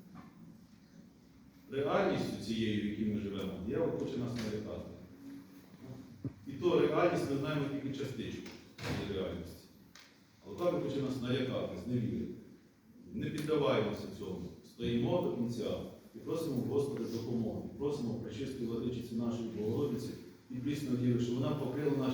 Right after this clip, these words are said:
чесним своїм омофором і зберегла від внутрішніх і зовнішніх ворогів і допомогла нам здобути перемогу. Тому що це для нас надважливо.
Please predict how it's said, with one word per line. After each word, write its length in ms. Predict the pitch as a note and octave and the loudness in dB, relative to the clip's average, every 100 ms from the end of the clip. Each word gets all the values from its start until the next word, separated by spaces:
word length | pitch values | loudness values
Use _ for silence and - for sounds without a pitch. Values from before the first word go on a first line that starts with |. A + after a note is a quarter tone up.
| A#2+ | 0
чесним 340 | - C3+ B2+ | -2 -2 -2
своїм 320 | B2+ B2 A#2 A2+ | 2 2 2 2
омофором 800 | A2+ G#2+ A2+ G#2+ G#2 - - - - - - - - - | 2 2 2 2 4 2 -2 -8 -12 -16 -12 -12 -12 -14
і 40 | |
зберегла 800 | A#2 A2+ A#2 A2 G#2+ G2+ - - - - - - - | -6 0 2 4 4 2 0 -8 -14 -20 -20 -20 -10
від 140 | A2 A2 G#2 A#2+ | -4 -2 -4 -4
внутрішніх 560 | E3 F#3+ - - C#3+ C#3 - - - - - - | -2 0 0 -4 -4 -4 -4 -8 -14 -20 -20 -12
і 40 | |
зовнішніх 580 | - D#3 D3+ B2 B2 A2+ | -2 2 4 2 0 -2
ворогів 480 | A2+ A2+ A2+ A2 A2 | 0 0 0 0 0
і 40 | |
допомогла 600 | - G#2+ G#2 G#2 A#2 A#2+ | -4 -6 -6 -4 0 0
нам 320 | A2+ A2+ A2+ - - - F#2+ | 0 0 -4 -8 -12 -18 -16
здобути 380 | G2 G2+ B2 A#2 G#2 | -10 -6 -4 -2 -2
перемогу. 580 | G#2+ G#2+ F2+ F2 E2 - - | -2 -2 -2 -2 -4 -8 -12
Тому 220 | - - - | -16 -14 -12
що 200 | - A#2 | -10 -6
це 60 | |
для 180 | G#2 F#2+ | -6 -4
нас 180 | A2 G#2 - - - - | -2 -4 -6 -12 -16 -8
надважливо. 680 | B2+ G2 - - E2+ D#2 | -4 -4 -4 -6 -8 -10